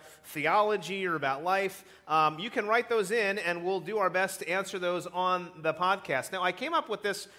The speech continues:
idea, and I, I told Dave about this at the beginning of April, and he said, "You know what? How about you start it, 'cause I'm gonna be gone <laughs> for four months,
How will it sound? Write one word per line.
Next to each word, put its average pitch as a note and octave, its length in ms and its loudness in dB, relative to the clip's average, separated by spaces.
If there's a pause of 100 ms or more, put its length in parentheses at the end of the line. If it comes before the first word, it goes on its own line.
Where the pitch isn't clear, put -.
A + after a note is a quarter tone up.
(200)
idea, F#3+ 480 4
and E3 140 2
I, E3+ 180 4
I D#3+ 80 -2
told G3 300 -4
Dave F3+ 180 0
about D#3+ 260 0
this D#3 140 -4
at - 60 -14
the D#3 60 -16
beginning D#3 300 -4
of C#3+ 60 -6
April, D#3 320 -2
and C#3+ 80 -4
he C#3+ 60 -8
said, C#3 180 -8
"You D3 80 -10
know D#3+ 160 -4
what? E3+ 220 2
How D#3+ 100 0
about E3 220 0
you D3+ 60 -10
start D#3 300 0
it, D3 40 -2
'cause D3 100 -16
I'm D3 140 -8
gonna D3 120 -6
be C#3 120 -6
gone D3+ 280 -4
<laughs> - 40 -20
for F3+ 100 -10
four D#3 300 -8
months, C#3 400 -4